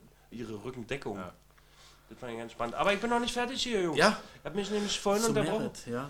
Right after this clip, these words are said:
Speaker 3: nee.
Speaker 1: Nein, nicht
Speaker 2: Haben wir
Speaker 1: Merit.
Speaker 2: dich
Speaker 1: Jans,
Speaker 2: unterbrochen?
Speaker 3: Mach du.
Speaker 1: ihr
Speaker 2: Mensch,
Speaker 1: habt mich
Speaker 2: Bülow.
Speaker 1: unterbrochen. Passt auf. Äh,
Speaker 2: Psst.
Speaker 1: wir wissen, fünf Tote und ein Hund. Aber der Hund hat ja geatmet. Ich habe nämlich in, äh, Mediathek geguckt.
Speaker 3: Nein.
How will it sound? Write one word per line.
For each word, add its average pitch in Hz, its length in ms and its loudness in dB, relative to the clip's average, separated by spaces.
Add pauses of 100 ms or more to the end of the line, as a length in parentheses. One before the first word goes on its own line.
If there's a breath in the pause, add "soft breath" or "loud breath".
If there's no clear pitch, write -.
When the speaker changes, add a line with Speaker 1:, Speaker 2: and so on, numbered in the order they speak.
Speaker 3:
nee. 143 100 -8
Speaker 1:
Nein, 180 460 2
nicht 180 180 -4
Speaker 2:
Haben 165 100 0
wir 180 80 4
Speaker 1:
Merit. 170 160 6
Speaker 2:
dich - 60 0
Speaker 1:
Jans, 202 200 8
Speaker 2:
unterbrochen? 190 400 10
Speaker 3:
Mach 190 160 6
du. 208 100 0
Speaker 1:
ihr 175 200 0
Speaker 2:
Mensch, 151 140 2
Speaker 1:
habt 151 140 4
mich 175 160 4
Speaker 2:
Bülow. 156 120 4
Speaker 1:
unterbrochen. 175 840 2
Passt 165 320 -6
auf. 156 340 0
Äh, 135 360 2 (120)
Speaker 2:
Psst. - 240 6 (640)
Speaker 1:
wir 175 180 0
wissen, 247 460 0 (160)
fünf 214 280 0
Tote 233 360 4
und 190 220 2
ein 180 160 0
Hund. 226 280 2 (260)
Aber 151 140 -2
der 151 140 2
Hund 233 260 0
hat 156 160 -6
ja 185 220 -8 (160)
geatmet. 143 640 -6
Ich 113 120 -14
habe 143 140 -12
nämlich 135 240 -10
in, 131 60 -12 (400)
äh, 85 260 -14
Mediathek 147 440 -4
geguckt. 120 380 -6
Speaker 3:
Nein. 135 960 2